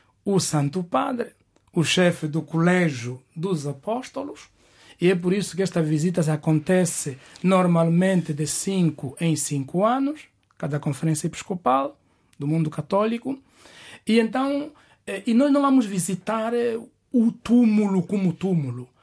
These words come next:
vamos visitar o sucessor dos apóstolos. Portanto,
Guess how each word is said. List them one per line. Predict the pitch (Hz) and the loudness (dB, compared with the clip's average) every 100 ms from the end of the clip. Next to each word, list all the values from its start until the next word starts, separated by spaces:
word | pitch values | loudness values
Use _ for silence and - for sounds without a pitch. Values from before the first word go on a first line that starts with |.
| _ _ - | _ _ -6
vamos | 156 208 208 180 135 | 0 0 0 -4 -2
visitar | 160 170 165 170 - 247 139 277 127 - _ _ | 0 0 0 -2 -2 -4 -4 -6 -8 -14 _ _
o | 196 190 | 0 0
sucessor | - 269 262 - 175 - - 202 226 233 226 - _ _ _ - | 0 0 0 0 -2 -2 -2 0 0 -2 -4 -8 _ _ _ -4
dos | 160 214 151 | 0 2 2
apóstolos. | 143 131 175 - - - - - _ _ - | -2 0 -2 -2 -14 -20 -20 -20 _ _ -4
Portanto, | 185 - 180 165 135 127 | -2 2 4 2 -2 -12